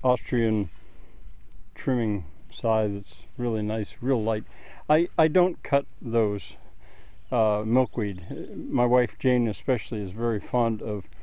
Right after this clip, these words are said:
monarch butterflies, um, and because of the connection, she, you know, I, I don't cut 'em. I don't know if I would. What I'm really here to do is mow this burdock.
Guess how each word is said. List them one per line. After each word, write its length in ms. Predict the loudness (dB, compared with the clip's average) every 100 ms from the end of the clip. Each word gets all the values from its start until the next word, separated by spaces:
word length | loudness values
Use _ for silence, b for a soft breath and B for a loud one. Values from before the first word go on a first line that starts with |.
| b b b
monarch 340 | 0 2 2 2
butterflies, 600 | 2 2 0 0 0 -2 -8 b b b b b -8 -4
um, 260 | -2 -2 -4 -8 -8
and 300 | -6 -4 -4 -6 -8
because 320 | -6 -2 0
of 100 | 0
the 80 | -2
connection, 560 | 0 0 0 0 -2 -2
she, 300 | -2 -2 -2 b b b b -10 -4
you 80 |
know, 160 | 0 0
I, 160 | 0 -2 -6
I 80 | -6
don't 240 | -6 -6
cut 160 | -4 -2
'em. 100 | -2
I 60 |
don't 100 | 0
know 60 | -2
if 160 | -2 -4
I 60 |
would. 200 | -2 -4 B B B
What 140 | 2 4
I'm 160 | 6
really 240 | 6 6 4
here 200 | 4 4
to 140 | 2
do 300 | 4 4 4
is 180 | 2 4
mow 220 | 6 6
this 240 | 4 0 0
burdock. 560 | 4 4 4 0 -4